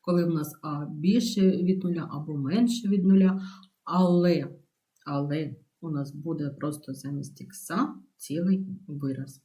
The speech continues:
Не лякайтеся. Тобто в нашому випадку х плюс один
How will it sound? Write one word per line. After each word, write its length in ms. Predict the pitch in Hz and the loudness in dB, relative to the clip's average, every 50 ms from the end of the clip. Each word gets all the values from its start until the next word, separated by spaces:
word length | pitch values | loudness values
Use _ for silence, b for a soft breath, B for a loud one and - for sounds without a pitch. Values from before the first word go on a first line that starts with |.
| _ _ - | _ _ -8
Не 220 | 151 147 170 196 | -6 -2 2 2
лякайтеся. 580 | 196 190 190 - - - - - - - - - - _ - | 2 2 0 -4 -8 -12 -14 -14 -16 -18 -18 -18 -20 _ -6
Тобто 300 | - 226 226 - - 160 | -6 -4 -4 -4 -4 -6
в 40 | 151 | -4
нашому 440 | 156 196 294 302 - 262 214 165 | 0 0 -2 -2 0 0 0 2
випадку 520 | 147 151 147 147 - 147 - - - 160 - B B B B B B _ - | 2 0 -6 -6 -8 -14 -16 -16 -16 -18 -18 B B B B B B _ -2
х 340 | 277 330 320 - - - - | -2 -2 -2 -2 -10 -12 -8
плюс 260 | - - - - - | -8 -8 -8 -6 -8
один 540 | 147 135 135 127 127 127 156 196 233 - - | -8 -6 -4 -2 -2 -2 -2 -4 -6 -6 -12